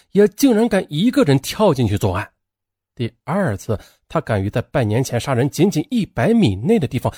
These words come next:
连续连杀四人，包括一个壮小伙儿。可见，歹徒似乎是惯犯。于是，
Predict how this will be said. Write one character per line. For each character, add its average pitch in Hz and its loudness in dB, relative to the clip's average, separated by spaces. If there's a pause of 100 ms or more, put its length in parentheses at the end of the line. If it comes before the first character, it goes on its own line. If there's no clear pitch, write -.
(140)
连 123 4
续 - -6
连 101 -4
杀 113 -8
四 - -4
人， - -8 (720)
包 113 2
括 - -8
一 104 -6
个 - -2
壮 127 2
小 107 0
伙 104 -2
儿。 87 -6 (640)
可 120 2
见， 147 -4 (380)
歹 147 0
徒 196 2
似 - -4
乎 107 -4
是 - -6
惯 92 -2
犯。 - -14 (800)
于 123 2
是， 107 -2